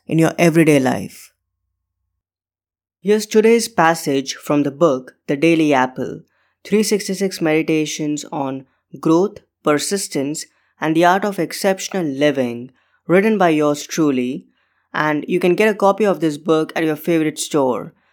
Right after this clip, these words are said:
Just go to bookstory.com forward slash The Daily Apple.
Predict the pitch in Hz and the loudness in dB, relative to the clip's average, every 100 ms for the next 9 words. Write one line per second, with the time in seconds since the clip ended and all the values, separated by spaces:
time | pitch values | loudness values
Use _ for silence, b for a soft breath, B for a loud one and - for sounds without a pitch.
0 | _ - 202 190 202 175 151 240 - - | _ -4 -2 2 2 2 2 0 0 0
1 | 170 165 151 156 139 - 185 143 143 165 | 2 2 2 0 0 0 0 0 -2 -10
2 | _ _ - 208 214 - 165 143 156 - | _ _ 0 2 0 0 0 0 -2 -12
3 | - 147 160 156 151 139 131 190 196 - | -10 -4 -2 0 0 0 -2 -6 -14 -14